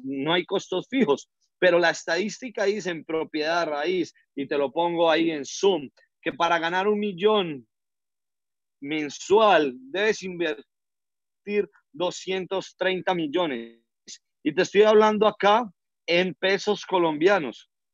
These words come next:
pero traduce eso a dólares. Básicamente es lo mismo.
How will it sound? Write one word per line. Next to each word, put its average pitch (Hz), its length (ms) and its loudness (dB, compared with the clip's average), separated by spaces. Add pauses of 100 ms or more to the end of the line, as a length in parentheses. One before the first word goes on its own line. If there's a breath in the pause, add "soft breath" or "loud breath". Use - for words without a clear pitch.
(100)
pero 180 320 4
traduce 202 580 0
eso 208 220 0
a 175 40 2
dólares. 190 640 -4 (120)
Básicamente 165 680 -6
es 147 80 -6
lo 135 80 -6
mismo. 156 320 -8